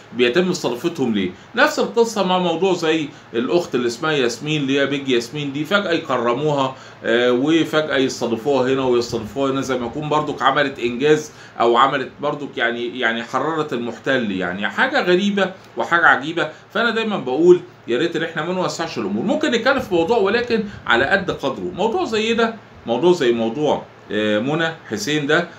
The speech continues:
يعني موضوع زي ما قلت شفتوا حضراتكم، هي تغيبت وبعد كده تم البحث عليها، عرف-، عرفوا إنها،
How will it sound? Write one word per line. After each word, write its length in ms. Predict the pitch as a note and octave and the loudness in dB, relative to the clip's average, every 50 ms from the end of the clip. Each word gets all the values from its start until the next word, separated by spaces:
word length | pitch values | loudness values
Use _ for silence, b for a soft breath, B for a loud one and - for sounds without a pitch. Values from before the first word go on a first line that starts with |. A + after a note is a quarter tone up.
| B - | B 0
يعني 360 | - D#3 E3 F3+ F3+ F3 F3 | 4 6 6 6 6 4 0
موضوع 320 | E3+ D#3+ D3+ D3+ D3+ F#3+ F#3 | 0 0 0 0 2 0 0
زي 140 | F3 E3+ D#3+ | 0 -2 -4
ما 80 | D#3 | -2
قلت 200 | D3 F3+ F3 - | -2 -4 -4 -4
شفتوا 260 | - F#3+ F3+ - E3+ | -6 -8 -8 -8 -6
حضراتكم، 380 | - - C#3 C#3+ F3 F3 - F#3 | -6 -4 -2 0 -2 0 2 4
هي 200 | F3 F3 F3 D#3+ | 4 6 6 4
تغيبت 640 | D#3 D3 A#2+ A#2 A#2+ C3 C#3+ D#3+ F3+ G3+ A3+ A3+ - | 4 2 2 2 2 4 4 4 4 2 2 0 0
وبعد 220 | F3+ D#3+ C#3+ C3+ | 0 -2 -2 -2
كده 260 | C3 C3+ D#3+ D#3 D3+ | -2 -2 -2 -2 -2
تم 240 | - D#3 D#3 D#3 D3+ | 0 -2 -2 -2 -2
البحث 320 | C#3 C3+ D3 E3 E3 - - | -4 -4 -4 -6 -4 -2 0
عليها، 360 | G#2+ A#2 C#3 E3+ F#3 F3+ E3+ | 2 2 4 4 2 2 2
عرف-، 480 | D#3 D#3+ E3 E3 F#3 F#3 F3+ - - | 2 0 0 0 -2 -2 -4 -8 -6
عرفوا 320 | - E3 F3 E3+ - E3 D3+ | -2 -2 -2 -2 -4 -6 -4
إنها، 340 | D3 D#3+ E3+ E3 D#3 - | -2 -2 -2 -2 -2 -4